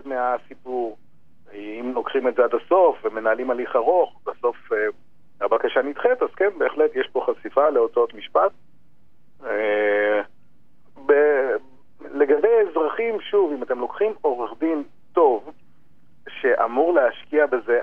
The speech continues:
המון עבודה, בהגשת בקשה כזאת, ובניהול של ההליך הזה, ואם הוא אומר לכם שהוא בעצמו לוקח את הסיכון הזה, ומוכן להשקיע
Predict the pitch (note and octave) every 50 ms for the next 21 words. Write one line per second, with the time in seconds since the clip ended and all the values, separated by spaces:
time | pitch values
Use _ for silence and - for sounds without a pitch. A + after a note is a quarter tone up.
0 | - - A2 G#2+ A2+ B2+ C#3 C#3+ D3+ C#3 B2 A2+ G2 G#2 G#2 - C#3 B2+ F#2+ -
1 | - - - - - - F#2+ F#2+ F#2 F#2+ - B2 A2 G2+ A2 A2 - G#2 - -
2 | A#2+ A2+ - G#2+ F2+ G2 F#2+ F#2+ - - - - - - - - - - - G2+
3 | - G#2+ G#2+ G#2+ A2+ B2 C#3 C3+ - - B2 A2 G#2+ G#2+ - G3+ - - C3+ A2+
4 | - G#2 G2+ - - - - - - - - - - C3+ E3+ F#3+ G3 F#3 E3+ E3
5 | E3 F#3 G3 - - D#3 C#3+ - - - C#3 F3 G3 F#3+ F3 D3+ B2+ - - -
6 | - C#3+ D#3 F#3 G#3 G3+ F3+ - - - - - - - G#2 - - - - -
7 | B2+ A#2+ A2 G#2 G2 F#2 F#2+ G2 F#2+ G2+ G#2 G#2+ G#2 G2+ G2+ A2+ B2+ C#3 C#3+ C3+
8 | B2 A2+ - - - - - C3+ B2 G#2